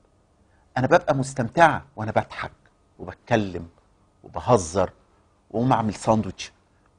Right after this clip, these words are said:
وأعمل له كوباية الشاي ونيجي نقعد مع بعض ونتكلم، وعملتي إيه وسويتي إيه، مش مهم بعد كده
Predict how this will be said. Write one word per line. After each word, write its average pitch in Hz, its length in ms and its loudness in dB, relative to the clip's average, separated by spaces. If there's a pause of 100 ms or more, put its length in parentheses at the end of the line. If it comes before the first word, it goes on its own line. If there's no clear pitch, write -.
(160)
وأعمل 113 280 4
له 113 60 0
كوباية 101 240 -2
الشاي 98 440 -2 (680)
ونيجي 135 220 6
نقعد 123 280 6
مع 98 120 2
بعض 104 300 6 (720)
ونتكلم، 104 720 2 (320)
وعملتي 135 460 2
إيه 98 300 -8 (220)
وسويتي 139 560 2
إيه، 101 260 -6 (480)
مش - 160 -6
مهم 175 300 4
بعد 104 260 2
كده 123 280 2